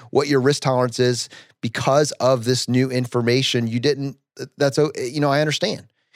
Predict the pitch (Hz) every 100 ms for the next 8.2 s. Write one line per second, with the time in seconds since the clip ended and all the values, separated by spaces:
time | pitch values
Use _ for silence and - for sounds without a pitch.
0 | _ 139 208 - - 349 294 - 220 247
1 | - - 208 226 - - 220 233 - -
2 | _ _ - 208 131 - 151 165 175 175
3 | 180 - 196 101 - - _ - 160 -
4 | 160 165 156 175 170 - 165 - - -
5 | _ 170 156 - 185 170 196 185 165 -
6 | 165 156 151 143 165 165 160 131 131 160
7 | 156 170 175 - 143 131 143 131 131 139
8 | -